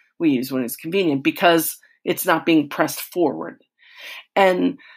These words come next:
I s-, the most recent statement that the board gave, I thought was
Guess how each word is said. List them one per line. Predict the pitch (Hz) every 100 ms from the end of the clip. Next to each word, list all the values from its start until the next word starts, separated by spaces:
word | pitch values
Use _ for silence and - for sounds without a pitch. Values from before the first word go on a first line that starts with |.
| _ _ -
I | 175
s-, | 170 - -
the | 196 202
most | 214 214 -
recent | 180 254 277 226 185 -
statement | - 151 143 139 147 185 226 - - _ _ _ _ _ _ _
that | 175 170
the | 160
board | 156 151 139 139
gave, | 107 117 143
I | - -
thought | - 117
was | 156